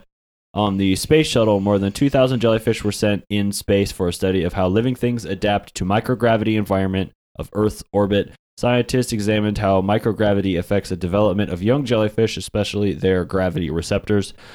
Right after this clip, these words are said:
The gravity receptors of jellyfish serve a purpose similar to the inner ear of human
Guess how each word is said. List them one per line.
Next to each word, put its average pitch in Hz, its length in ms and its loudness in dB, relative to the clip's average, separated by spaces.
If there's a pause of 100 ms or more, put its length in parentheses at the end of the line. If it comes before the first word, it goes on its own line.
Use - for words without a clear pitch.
(140)
The - 60 -12
gravity 160 280 4
receptors 139 340 2
of 120 80 -4
jellyfish 120 420 2
serve 117 220 2
a 92 80 -4
purpose 123 400 -2
similar 110 360 -2
to 110 140 0
the 92 160 0
inner 117 180 0
ear 101 260 0
of 82 100 -6
human 110 460 -4